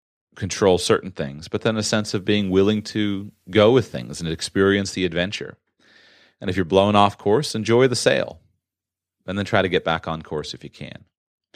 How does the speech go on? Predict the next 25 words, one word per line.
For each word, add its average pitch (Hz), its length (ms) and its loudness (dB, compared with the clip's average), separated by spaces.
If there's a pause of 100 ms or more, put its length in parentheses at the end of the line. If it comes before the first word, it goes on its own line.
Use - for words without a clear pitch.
(1120)
When 123 140 0
going 139 260 4
through 131 240 2
the 107 220 2
inventories 107 840 2
of 80 100 -6
skills, 101 920 -4 (180)
you 107 100 0
find 139 340 0
different 139 320 2
things 143 240 -4
that 127 120 -4
can 117 100 -4
be 110 80 -2
put 107 220 -4
together. 101 400 0
And 85 80 -6
one 131 120 4
of 175 80 2
the 165 60 -10
biggest 139 440 2 (280)
benefits 113 560 -2
that 95 80 -4
I 90 160 0
see 76 400 -8